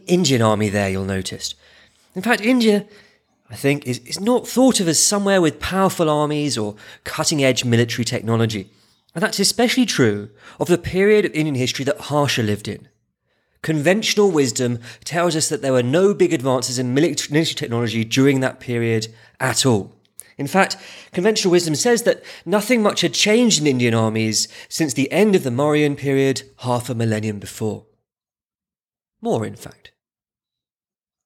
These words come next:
It would be surprising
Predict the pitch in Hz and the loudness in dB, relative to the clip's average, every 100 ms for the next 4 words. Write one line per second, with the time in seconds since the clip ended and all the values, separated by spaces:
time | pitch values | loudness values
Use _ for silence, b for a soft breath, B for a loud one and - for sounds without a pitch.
0 | _ _ - 175 156 180 - 156 143 139 | _ _ -8 -4 0 0 0 0 0 -2
1 | 123 b b b b - 175 - 165 185 | -6 b b b b -4 -2 -4 -2 2
2 | 190 131 107 104 104 | 4 4 2 -2 -6